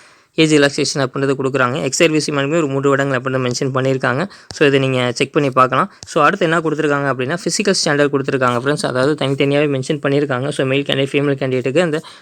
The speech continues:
ஃபிசிக்கல் ஸ்டாண்டர்ட் பொறுத்தளவு மென்ஷன் பண்ணியிருக்காங்க பாருங்க. So இதுலயுமே ரிலாக்சேஷன் அப்படின்றது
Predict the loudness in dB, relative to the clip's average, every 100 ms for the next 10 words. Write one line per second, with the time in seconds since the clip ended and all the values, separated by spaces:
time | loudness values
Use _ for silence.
0 | _ -2 4 4 4 2 2 0 0 0
1 | 0 -2 -4 -4 -2 -2 -2 -2 0 0
2 | 0 -4 -8 -16 0 2 6 6 6 4
3 | 2 0 -2 -2 -2 0 0 2